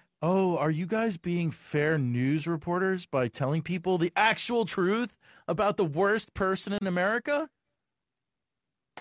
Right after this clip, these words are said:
Okay, maybe he's not the worst person. You know, uh, R. Kelly went to prison for doing some horrible things. Ghislaine Maxwell went to prison for doing some horrible things. Donald Trump,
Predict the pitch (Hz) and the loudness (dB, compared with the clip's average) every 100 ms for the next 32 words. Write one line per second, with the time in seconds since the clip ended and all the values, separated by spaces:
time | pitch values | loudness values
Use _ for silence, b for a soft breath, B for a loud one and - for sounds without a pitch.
0 | _ _ _ _ _ _ _ - 190 160 | _ _ _ _ _ _ _ -2 0 0
1 | 107 80 _ _ 156 170 180 165 170 156 | -6 -8 _ _ -2 -2 0 0 -2 0
2 | 143 131 127 117 - 101 92 - 82 - | -2 0 -2 -4 -6 -8 -6 -10 -14 -18
3 | b b 151 170 160 151 151 147 _ _ | b b -2 4 4 4 2 -2 _ _
4 | - 139 135 135 160 180 147 170 156 151 | -4 0 2 0 0 -2 0 0 2 2
5 | 131 120 117 135 120 113 107 - 120 123 | 0 -4 -6 -4 -4 -4 -6 -6 -2 -2
6 | 113 117 120 113 110 107 - 104 92 95 | -2 -2 0 2 0 -2 -4 -4 -4 -10
7 | - b b - 156 160 185 165 143 160 | -12 b b 0 2 6 6 8 6 6
8 | 160 147 127 113 113 110 123 123 110 104 | 2 0 0 0 -4 -6 -4 -4 -4 -6
9 | 117 113 107 104 110 113 107 95 110 98 | -4 -2 -2 0 2 2 2 0 -2 -4
10 | 92 - _ _ _ _ - 160 160 175 | -4 -8 _ _ _ _ 0 6 8 6
11 | 170 - 139 113 | 2 2 0 0